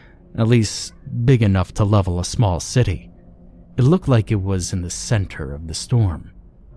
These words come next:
I zoomed in, hoping to get a better look. It looked to be made out of pure darkness, with tendrils popping out of it in every direction. I saw a storm chaser plane flying close to it, and my stomach fell out.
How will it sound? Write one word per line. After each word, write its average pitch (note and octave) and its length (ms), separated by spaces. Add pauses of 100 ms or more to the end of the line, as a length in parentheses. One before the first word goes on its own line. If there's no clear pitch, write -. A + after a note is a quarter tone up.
(300)
I D#3+ 160
zoomed C3+ 460
in, F#2+ 360 (140)
hoping E2 500
to - 100
get G2 200
a F2+ 60
better G2 260
look. G#2+ 400 (560)
It A2+ 60
looked G#2 280
to G#2+ 60
be G#2 140
made G2 260
out F#2+ 160
of F#2 140
pure G#2+ 340
darkness, A2+ 800 (300)
with - 220
tendrils E2+ 720
popping G#2 500
out G2 180
of G2 160
it G#2+ 180
in A#2 160
every E2+ 360
direction. F#2+ 800 (840)
I G2+ 120
saw G2 260
a E2+ 40
storm A#2+ 520
chaser F2+ 420
plane F2+ 420
flying G2 420
close B2 400
to E2 120
it, D#2 160 (560)
and F#2 100
my E2+ 100
stomach D#2+ 640
fell E2 320
out. F#2 260